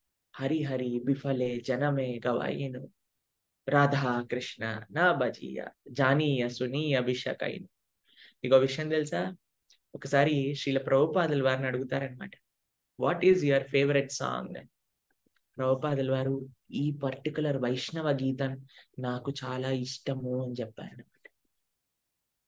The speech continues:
హరి హరి విఫలే జన్మ గవాయి,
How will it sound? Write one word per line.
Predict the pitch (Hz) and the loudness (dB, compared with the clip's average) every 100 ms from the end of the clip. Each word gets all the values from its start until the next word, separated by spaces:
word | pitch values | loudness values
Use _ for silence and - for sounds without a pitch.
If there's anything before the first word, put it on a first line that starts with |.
| _ _ _ _ _ _ - | _ _ _ _ _ _ -6
హరి | 131 147 170 | 0 2 2
హరి | 143 139 160 202 185 | 2 2 4 2 2
విఫలే | 143 - 185 190 180 - | -2 -2 0 2 2 -2
జన్మ | 131 117 - 208 208 170 | -4 -6 -2 0 2 0
గవాయి, | 151 117 - - | 0 -2 -4 -10